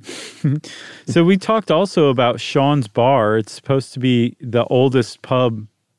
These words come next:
ever. And it is pretty close to being verified because archaeologists in the seventies found stuff in the walls, and actually the walls being made of daub and wattle, which I think we talked about in the bars episode.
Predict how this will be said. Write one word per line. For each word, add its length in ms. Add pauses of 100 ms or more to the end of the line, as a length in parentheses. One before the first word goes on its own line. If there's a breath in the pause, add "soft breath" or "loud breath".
(220)
ever. 440 (480 loud breath)
And 180
it 120
is 280 (400)
pretty 380
close 400
to 60
being 260
verified 540
because 280
archaeologists 720
in 100
the 60
seventies 560
found 580 (300 loud breath)
stuff 460
in 260
the 100
walls, 480
and 200
actually 300
the 120
walls 280
being 260
made 180
of 100
daub 300
and 140
wattle, 360
which 160
I 60
think 220
we 60
talked 240
about 100
in 60
the 60
bars 340
episode. 600